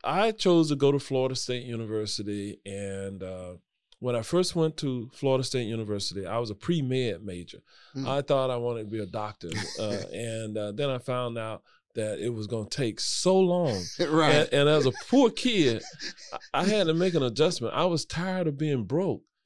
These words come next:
Speaker 2: Amen.
Speaker 1: So I changed my major to finance and accounting at Florida State University, and I was able to complete college in three years.
Speaker 2: Wow.
Speaker 1: Um, I moved back to Orlando, and I became an accountant. That was the first job I did out of college,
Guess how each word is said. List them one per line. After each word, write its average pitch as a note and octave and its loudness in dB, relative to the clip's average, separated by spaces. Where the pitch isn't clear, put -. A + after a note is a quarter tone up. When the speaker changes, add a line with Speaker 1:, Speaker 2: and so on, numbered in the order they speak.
Speaker 2:
Amen. D3+ 0
Speaker 1:
So D#3+ 4
I C#3 2
changed F3 0
my C3+ 4
major D#3+ 0
to C#3 -6
finance D#3+ 0
and C3 -2
accounting D#3+ -4
at G2 -8
Florida D3 -4
State C#3+ -4
University, C3+ -4
and A#2 -2
I A2 -2
was A2+ -4
able D3+ 0
to A2+ -6
complete D3+ -4
college C#3+ -6
in G2+ -4
three G3 -2
years. D#3 -4
Speaker 2:
Wow. G#2 -4
Speaker 1:
Um, G#2 -10
I G#2 -4
moved D3+ 0
back F3+ 0
to D#3+ -2
Orlando, D#3 -2
and C3+ 0
I D3 -2
became F#3 -2
an F3+ -2
accountant. F#3 -6
That D#3+ 0
was C#3+ -2
the B2+ -8
first E3+ -2
job A2+ 0
I A2 -2
did A#2 -2
out A#2+ -4
of G#2 -6
college, C#3 -2